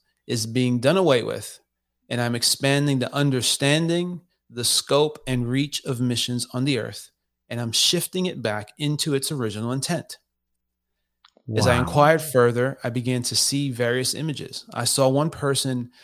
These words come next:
Speaker 1: uh, on a movie set, another in a boardroom, someone sitting with a family in a thatch roof hut,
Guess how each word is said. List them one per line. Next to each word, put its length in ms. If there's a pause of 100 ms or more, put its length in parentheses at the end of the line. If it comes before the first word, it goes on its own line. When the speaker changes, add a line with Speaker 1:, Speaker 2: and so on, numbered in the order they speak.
(380)
Speaker 1:
uh, 120
on 180
a 20
movie 240
set, 440
another 320
in 80
a 60
boardroom, 600 (720)
someone 340
sitting 360
with 160
a 60
family 500
in 80
a 60
thatch 360
roof 160
hut, 280